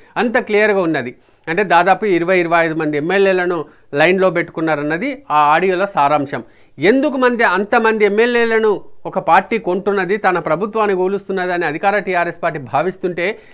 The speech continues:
కేసీఆర్ ఎందుకు బయటికి రావట్లేదు? కేసీఆర్ ఎందుకు మాట్లాడలేదు? కేసీఆర్ ఎందుకు సాక్ష్యాలు బయట పెట్టట్లేదు? కేటీఆర్ ఎందుకు నిన్న "నేను మాట్లాడను కేసు మీద" అంటాడు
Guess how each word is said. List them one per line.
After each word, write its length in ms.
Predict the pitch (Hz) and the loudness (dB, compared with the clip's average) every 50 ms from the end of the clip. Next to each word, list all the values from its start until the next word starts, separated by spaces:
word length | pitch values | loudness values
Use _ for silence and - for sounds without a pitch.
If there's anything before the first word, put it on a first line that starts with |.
| - _ - | -14 _ 4
కేసీఆర్ 420 | 180 202 233 220 262 254 240 196 | 6 6 6 6 4 2 4 4
ఎందుకు 300 | 185 170 185 208 240 240 | 2 0 0 -2 -4 -2
బయటికి 320 | 202 196 185 160 165 151 165 | 0 0 0 0 0 -2 0
రావట్లేదు? 520 | 147 135 131 123 127 113 104 98 95 107 _ _ _ _ _ _ _ _ - - 180 | 0 0 0 0 -2 -4 -8 -8 -8 -10 _ _ _ _ _ _ _ _ -6 2 4
కేసీఆర్ 380 | 196 220 208 247 233 220 185 | 4 4 6 6 2 4 4
ఎందుకు 300 | 175 170 196 240 226 240 | 2 0 0 -2 -2 0
మాట్లాడలేదు? 720 | 214 196 180 175 143 156 151 151 151 139 131 117 107 104 - - - - _ _ - - | 2 2 2 2 2 2 2 2 2 2 0 -2 -4 -6 -10 -12 -20 -20 _ _ -2 2
కేసీఆర్ 320 | 180 202 196 240 226 202 | 2 2 4 4 2 2
ఎందుకు 260 | 185 185 214 254 226 | 2 0 -2 -4 -4
సాక్ష్యాలు 440 | - 208 190 190 190 - 202 190 180 | 0 2 2 2 4 2 2 2 2
బయట 280 | 160 165 170 185 180 170 | 2 0 0 0 0 -2
పెట్టట్లేదు? 540 | 160 147 160 151 147 143 123 117 107 101 - _ - - - - _ - 185 | -2 -2 -2 -2 -2 -2 -4 -4 -4 -6 -10 _ -20 -20 -20 -20 _ 2 4
కేటీఆర్ 340 | 202 226 202 240 233 214 | 4 4 4 4 2 2
ఎందుకు 280 | 196 190 208 226 220 233 | 2 2 0 -2 -2 -2
నిన్న 340 | 220 208 214 220 220 202 - - - - _ - | -2 0 0 2 0 0 0 -4 -14 -14 _ -2
"నేను 160 | 170 180 190 | 0 2 4
మాట్లాడను 520 | 180 170 180 190 190 196 185 180 180 175 165 | 4 4 4 4 4 4 2 4 2 0 0
కేసు 280 | 175 170 165 - 170 | 0 -2 -2 -2 -2
మీద" 200 | 160 151 151 151 | -2 -2 0 0
అంటాడు 360 | 160 156 123 101 98 92 - | -2 -2 -2 -6 -10 -12 -12